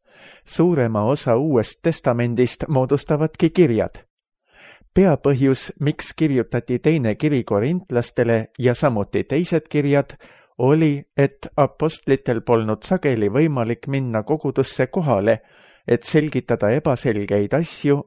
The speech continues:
või lahendada tekkinud vastuolusid. Nii ka Paulus, kelle kirja me nüüd uurima hakkame, sai risti-rästi mööda tol ajal tuntud maailma reisides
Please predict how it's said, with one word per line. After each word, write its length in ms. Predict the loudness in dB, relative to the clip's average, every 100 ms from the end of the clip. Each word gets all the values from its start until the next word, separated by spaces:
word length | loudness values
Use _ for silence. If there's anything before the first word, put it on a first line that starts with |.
| -2
või 240 | 0 2
lahendada 500 | 0 -2 -2 -2 -2
tekkinud 540 | -2 -6 -4 -4 -2 0
vastuolusid. 840 | -2 -2 -2 0 -2 -6 -8 -10 _ _ _ _ _ -20 -20 -20 -10 0
Nii 280 | 2 2 0
ka 140 | -2
Paulus, 560 | 0 0 0 0 -2 -4 -2
kelle 300 | 0 2 0
kirja 380 | -2 0 2 0
me 140 | 0 -2
nüüd 240 | -2 0
uurima 460 | 0 0 0 0 0
hakkame, 680 | -2 -4 -2 0 0 -4 -10
sai 440 | -4 0 2 2 2
risti-rästi 960 | 2 -2 -2 -4 0 0 -2 -6 -4
mööda 400 | -2 -2 0 -2 -2
tol 280 | -2 -2 0
ajal 260 | 2 2 0
tuntud 480 | -4 -4 -6 -6 -4
maailma 600 | -4 -2 -2 -2 -2 0
reisides 800 | 0 0 -2 -2 0 0 -2